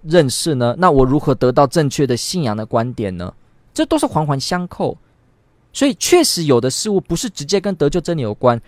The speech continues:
但如何能证明它完全没有关联呢？所以我再次说，这个所谓的我们只取部分来当作彼此共识的这个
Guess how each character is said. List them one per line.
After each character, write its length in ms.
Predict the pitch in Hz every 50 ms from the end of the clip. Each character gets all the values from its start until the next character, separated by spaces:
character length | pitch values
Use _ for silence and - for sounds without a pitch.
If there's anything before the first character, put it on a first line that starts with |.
| - -
但 120 | - 269 226
如 240 | 175 190 226 294 320
何 260 | 320 - 277 226 220
能 260 | 220 214 185 175 190
证 220 | 180 - - 262 226
明 160 | 185 175 175
它 140 | 208 208 202
完 280 | 170 147 143 165 214
全 380 | 226 - - 156 131 127 131 139 - _ - - - -
没 140 | - 156 175
有 100 | 190 160
关 300 | - - 151 139 135 135
联 200 | 131 120 98 87
呢？ 220 | 85 82 87 110 - _ _ _ _ _ _ _ _ _ _ _ _ _ _ _
所 160 | - - 254 269
以 20 |
我 60 | 285
再 180 | 277 - 277 262
次 140 | - 269 247
说， 260 | - - 220 214 220
这 180 | 196 - - 311
个 80 | 302
所 200 | 240 - - 175
谓 140 | 165 202 220
的 180 | 170 165 143 123 - _ _
我 140 | - 156 170
们 160 | 175 196 190
只 180 | - - 139 123
取 320 | - - - - 135 123
部 240 | - - - 302 254
分 400 | 196 - - 247 175 127 104 85 -
来 180 | 135 143 147
当 180 | - - 202 202
作 120 | 190 202
彼 240 | - - 147 160 196
此 200 | - - - -
共 240 | - - 214 170 143
识 220 | 135 - - - 180
的 120 | 127 131
这 140 | 120 - 226
个 100 | 196 160